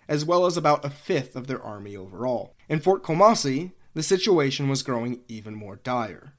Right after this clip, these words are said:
Food stores were beginning to run low. The Ashanti outside also made clever use of psychological warfare. To prevent their enemies from getting any sleep,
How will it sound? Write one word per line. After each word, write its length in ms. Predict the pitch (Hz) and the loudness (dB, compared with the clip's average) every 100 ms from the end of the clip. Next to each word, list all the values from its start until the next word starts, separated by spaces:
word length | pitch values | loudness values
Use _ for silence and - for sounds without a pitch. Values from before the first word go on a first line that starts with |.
| _ _ | _ _
Food 300 | - 233 240 | -2 0 0
stores 420 | - 143 139 135 | -2 -2 0 -2
were 80 | 151 | -2
beginning 400 | 143 135 113 110 | -2 -4 -8 -10
to 120 | - | -10
run 260 | 117 92 92 | -10 -10 -6
low. 300 | 127 98 - _ | -6 -6 -12 _
The 140 | 156 | 0
Ashanti 440 | 165 190 190 185 160 | 2 4 0 0 2
outside 800 | 143 127 - 196 170 117 120 139 | 2 0 2 6 6 4 -4 -6
also 320 | - 165 160 160 | 0 0 2 0
made 300 | 151 147 143 | 2 0 -2
clever 280 | 214 214 | -4 -2
use 360 | 208 131 123 - | -2 -2 -4 -4
of 100 | 139 | -6
psychological 720 | - 110 123 117 120 - 113 | -6 -6 -6 -8 -8 -10 -6
warfare. 540 | 131 165 - 101 82 - - - | 0 0 0 -8 -14 -18 -20 -10
To 80 | 165 | -4
prevent 320 | 175 208 247 | 0 2 2
their 160 | 233 180 | 0 0
enemies 420 | 160 151 151 139 | -2 -2 -4 -4
from 140 | 147 | -4
getting 240 | 139 135 135 | -4 -2 -2
any 160 | 131 | -4
sleep, 460 | 127 - 98 95 | -8 -12 -14 -16